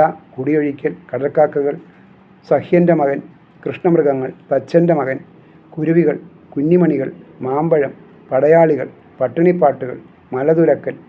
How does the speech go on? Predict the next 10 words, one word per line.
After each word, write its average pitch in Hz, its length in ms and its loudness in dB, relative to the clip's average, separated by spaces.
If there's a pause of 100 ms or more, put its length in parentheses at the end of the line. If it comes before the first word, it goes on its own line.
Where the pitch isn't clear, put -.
(260)
ജലസേചനം, 147 640 2 (360)
മകരക്കൊയ്ത്ത്, 143 720 -2 (400)
കന്നിക്കൊയ്ത്ത്, 147 840 -2 (200)
ഓണപ്പാട്ടുകൾ, 147 640 -2 (320)
കയ്പവല്ലരി, 135 680 -2 (320)
ശ്രീരേഖ 151 440 0 (640)
തുടങ്ങിയ 147 300 2
രചനകൾ 131 380 -4 (2250)
വൈലോപ്പള്ളിയുടേതാണ്. 120 760 -6 (1080)
വൈലോപ്പള്ളി 196 640 2